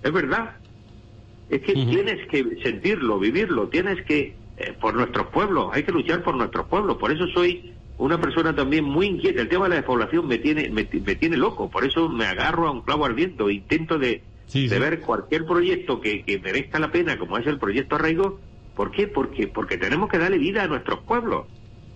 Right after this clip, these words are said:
Speaker 1: que se nos quedan vacíos.
Speaker 2: Anda
Speaker 1: Es
Speaker 2: que
Speaker 1: que
Speaker 2: mentira.
Speaker 1: no hay que hacer caso a la persona que pueda decirnos, darnos un consejo, todo el mundo cogemos los consejos. Pero es que esto de que suele también haber algunos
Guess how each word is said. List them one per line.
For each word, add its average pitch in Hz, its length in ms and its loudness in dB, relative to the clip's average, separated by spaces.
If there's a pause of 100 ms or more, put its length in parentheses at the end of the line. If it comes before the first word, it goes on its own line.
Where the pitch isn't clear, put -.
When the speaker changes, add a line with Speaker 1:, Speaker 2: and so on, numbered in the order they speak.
(160)
Speaker 1:
que 117 80 0
se 131 120 -2
nos 117 120 -2
quedan 240 300 0
vacíos. 233 420 0 (480)
Speaker 2:
Anda 135 200 2
Speaker 1:
Es 127 80 2
Speaker 2:
que - 40 0
Speaker 1:
que - 60 0
Speaker 2:
mentira. 104 280 2
Speaker 1:
no 262 120 4
hay 240 160 0
que 175 100 0
hacer 170 300 -2
caso 175 420 0 (300)
a 127 120 2
la 123 180 2
persona 175 420 0
que 120 100 2
pueda 165 280 2
decirnos, 123 520 0
darnos 143 240 0
un 170 60 -2
consejo, 170 420 0
todo 123 300 0
el 90 80 0
mundo 127 340 0
cogemos 101 460 -2
los 95 100 -2
consejos. - 440 -6 (420)
Pero - 160 -2
es 190 80 -4
que - 200 -2
esto 165 260 -2
de 170 160 2
que 139 380 -2
suele 139 200 2
también 123 340 -2
haber 123 220 0
algunos 110 460 0